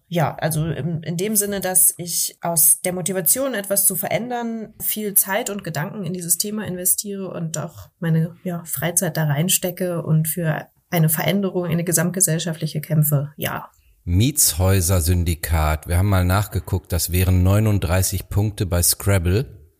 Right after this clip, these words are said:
Speaker 2: Ähm, <laughs> aber natürlich nicht nur das. Eure Broschüre alleine hat zweiundneunzig Seiten.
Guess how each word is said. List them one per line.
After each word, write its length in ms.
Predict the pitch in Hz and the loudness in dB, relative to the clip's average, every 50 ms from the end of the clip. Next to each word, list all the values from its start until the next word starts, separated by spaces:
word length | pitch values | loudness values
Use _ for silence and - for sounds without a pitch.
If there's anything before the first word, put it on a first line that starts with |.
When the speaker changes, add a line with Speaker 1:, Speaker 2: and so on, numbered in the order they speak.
| _ - - - - - - - - - 151 - - - - | _ -20 -20 -20 -20 -18 -18 -18 -14 -10 -6 -4 -2 0 2
Speaker 2:
Ähm, 420 | 101 92 90 92 90 92 98 98 151 - - 175 - - - - - - | 4 4 4 4 4 4 2 2 0 0 0 0 0 0 -2 -6 -8 -10
<laughs> 400 | - - 107 - 104 104 107 - | -8 -6 -2 0 2 2 2 2
aber 460 | - 107 107 101 107 104 104 104 107 - | 2 2 4 4 4 4 4 2 2 2
natürlich 520 | - 101 95 - - - 110 107 104 - - | 2 2 2 2 0 0 0 0 0 0 0
nicht 180 | 110 104 - | 0 0 0
nur 140 | - 107 98 | 0 0 0
das. 380 | 87 101 101 127 143 - - - | 2 2 2 2 0 -2 -2 0
Eure 260 | 104 101 98 92 95 | 0 2 2 2 2
Broschüre 720 | 87 90 87 87 95 92 - - 123 127 143 127 120 107 | 0 0 0 0 0 0 0 0 0 2 2 2 2 2
alleine 420 | 76 92 92 95 95 104 107 104 98 | 2 2 2 4 4 4 4 2 2
hat 160 | 98 - - | 2 2 0
zweiundneunzig 800 | - - 95 92 98 104 104 98 92 95 95 - - 90 - - | 0 0 2 0 2 2 2 2 0 0 -2 -2 -4 -4 -4 -2
Seiten. 560 | - 87 82 87 92 - - 117 127 151 | 0 0 0 0 0 -2 -2 -4 -4 -4